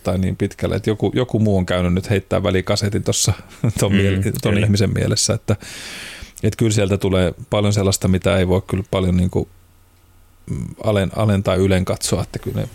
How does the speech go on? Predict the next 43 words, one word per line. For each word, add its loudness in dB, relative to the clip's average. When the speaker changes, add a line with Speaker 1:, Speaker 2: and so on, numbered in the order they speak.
Speaker 1:
nekin 0
viisaudet 0
on 2
joskus -2
sellaisia, 2
jotka -4
tulee 0
suoraan 2
sydämestä 0
Speaker 2:
Mm. -6
Speaker 1:
ja, -2
ja, 4
ja 4
ei 2
niillä 4
voi 0
kuin 2
ihmetellä. -6
Mut -4
nää 0
ei 2
ole 2
nyt -2
missään 0
tämmöisessä 0
top-listassa 0
jälleen 4
kerran, 2
vaan 2
ihan 2
puhtaasti -2
taas -2
Paunosen 2
randomi 2
korvien 2
väliin, 2
mikä 0
yleensä 2
on 2
tämmönen 2
normaali 4
elämäntilanne, 2
että -2